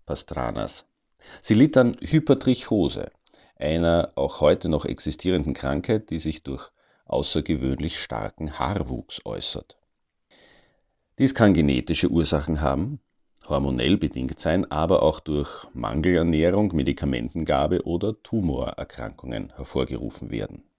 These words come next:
In Julia Pastranas Fall lag wahrscheinlich ein Gendefekt vor.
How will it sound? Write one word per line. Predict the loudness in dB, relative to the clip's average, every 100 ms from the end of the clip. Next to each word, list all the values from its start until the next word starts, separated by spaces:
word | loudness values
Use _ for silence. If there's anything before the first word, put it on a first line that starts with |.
| _ _ _ _ _ _ _ _ _ _ _ -6
In | -4
Julia | 4 8 10 12 10
Pastranas | 6 -2 0 2 2 2 0
Fall | 2 4 4
lag | 2 2 0
wahrscheinlich | -2 0 0 2 0 0
ein | -2 0
Gendefekt | 2 2 0 -2 -8 -14
vor. | -18 -16 -16